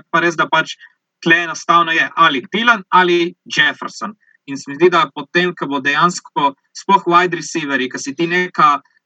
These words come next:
eh, neka noviteta v ligi, se ti ne more ni-, ne defensive coordinatorji, ne cornerbacki, ne safety, neki pripravi, m, pač nate.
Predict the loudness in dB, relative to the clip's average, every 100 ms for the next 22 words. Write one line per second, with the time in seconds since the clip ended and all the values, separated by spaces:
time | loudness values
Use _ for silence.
0 | -12 -4 -4 -4 -6 -6 -4 -2 -2 -2
1 | -2 -2 0 -2 2 2 2 -2 -4 -6
2 | -8 -8 -6 -2 0 0 0 -6 -4 -2
3 | 0 0 0 0 -2 -6 -6 2 2 2
4 | -2 -2 -2 -4 -4 -8 _ -8 -6 -4
5 | 0 0 -2 -2 -2 -2 -6 -6 -6 -6
6 | -4 -4 -6 -6 -10 -10 0 2 2 -2
7 | -14 _ -16 -8 -4 -4 0 0 2 -2